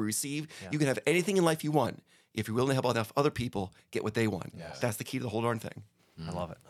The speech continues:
Speaker 2: I love it. I love it, dude. No one, you know, puts that together as well as I've seen you do it. So,
Speaker 1: Man,
Speaker 2: so good.
Speaker 1: well, thanks,
Speaker 2: So
Speaker 1: Joshua.
Speaker 2: good.
Speaker 1: You know, it's
Speaker 2: Absolutely.
Speaker 1: thank you.
Speaker 2: So, Randy, I, I love having you on the show here. I've been excited for a long time to have you on the show and, and unpack how you did it.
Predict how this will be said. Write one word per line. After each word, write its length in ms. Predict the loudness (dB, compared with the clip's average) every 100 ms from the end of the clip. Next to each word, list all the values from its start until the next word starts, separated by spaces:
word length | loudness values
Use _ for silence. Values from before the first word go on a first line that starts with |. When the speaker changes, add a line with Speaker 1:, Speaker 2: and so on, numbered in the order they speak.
| -12
Speaker 2:
I 20 | -8
love 60 |
it. 40 | -6
I 60 |
love 160 | -6 -6
it, 80 | -8
dude. 220 | -8 -10 -14 -6
No 200 | 0 4
one, 260 | 4 0 -8 -20 -12
you 60 | -4
know, 240 | -2 -2 -6 -16 _ -20 -20 -20 -2
puts 180 | 2 4
that 160 | 4
together 380 | 4 4 4 2
as 100 | 0
well 220 | 0 0
as 120 | 0
I've 140 | -4 -6
seen 180 | -6 -6
you 100 | -6
do 160 | -6
it. 100 | -8
So, 260 | -6 -6 -6 -10 _ 4
Speaker 1:
Man, 180 | 4
Speaker 2:
so 60 | 4
good. 40 |
Speaker 1:
well, 120 | -2 0
thanks, 200 | 2 2
Speaker 2:
So 60 | 0
Speaker 1:
Joshua. 160 | -6
Speaker 2:
good. 180 | -8 0
Speaker 1:
You 60 | 4
know, 100 | 6
it's 80 | 6
Speaker 2:
Absolutely. 180 | 2 -6 -14 _ -2
Speaker 1:
thank 180 | 2 2
you. 120 | -2 -6 -12 -20 _ _ -20 _ _ _
Speaker 2:
So, 120 | 6
Randy, 320 | 8 10 10
I, 80 | 10 8
I 60 | 6
love 220 | 6 8
having 200 | 6 4
you 80 | 0
on 60 |
the 60 | 0
show 200 | 0 0
here. 240 | 0 0
I've 60 | 0
been 100 | -2
excited 380 | -2 0 0 0
for 100 | -2
a 60 |
long 180 | -2 -4
time 280 | -6 -8 -8
to 80 | -6
have 180 | -4 -4
you 120 | -2
on 80 | -2
the 40 |
show 260 | -2 0 0
and, 120 | 0
and 120 | 0 2
unpack 420 | 2 4 4 4
how 180 | 4 4
you 200 | 4 0
did 180 | -2
it. 140 | -6